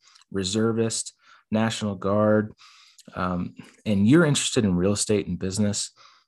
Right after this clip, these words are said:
uh, I, I highly encourage you to check this out. Uh, it's a, a group of, of individuals who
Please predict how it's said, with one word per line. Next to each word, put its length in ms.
uh, 160
I, 100
I 80
highly 460
encourage 460
you 80
to 100
check 300
this 200
out. 300
Uh, 200
it's 320
a, 500
a 100
group 380
of, 480
of 240
individuals 800
who 400